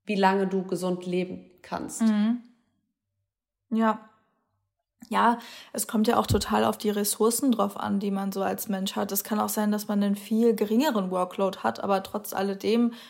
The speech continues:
Speaker 2: sich überfordert fühlt, ähm, Stress hat und darunter leidet. Und das hängt einfach damit zusammen, ne? Auch einfach mit den verschiedenen Ressourcen, die man hat oder eben nicht hat.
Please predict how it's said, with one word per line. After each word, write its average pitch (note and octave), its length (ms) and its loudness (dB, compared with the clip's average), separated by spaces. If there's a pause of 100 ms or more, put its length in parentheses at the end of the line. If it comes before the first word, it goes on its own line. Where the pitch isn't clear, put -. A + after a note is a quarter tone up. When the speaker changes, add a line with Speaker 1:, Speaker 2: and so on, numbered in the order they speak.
(120)
Speaker 2:
sich G#3 160 -4
überfordert A3 640 0
fühlt, G#3 720 -4
ähm, - 360 -8
Stress - 580 -4
hat A3+ 320 -2
und G#3 340 -4
darunter G3+ 360 -4
leidet. G#3+ 440 -2
Und G3+ 220 -6 (1200)
das G#3+ 240 0
hängt A3 180 2
einfach G3+ 280 -2
damit G#3 360 0
zusammen, G#3 680 0 (100)
ne? A#3 280 0
Auch G3 220 -4
einfach G#3 380 -8
mit G#3 160 -2
den G#3 760 -2
verschiedenen G#3+ 540 -2
Ressourcen, A3 880 0
die G#3 120 -4
man G#3 260 0
hat G#3 160 -4
oder G3+ 180 -2
eben G3+ 240 -2
nicht A#3 240 -2
hat. G3+ 540 -4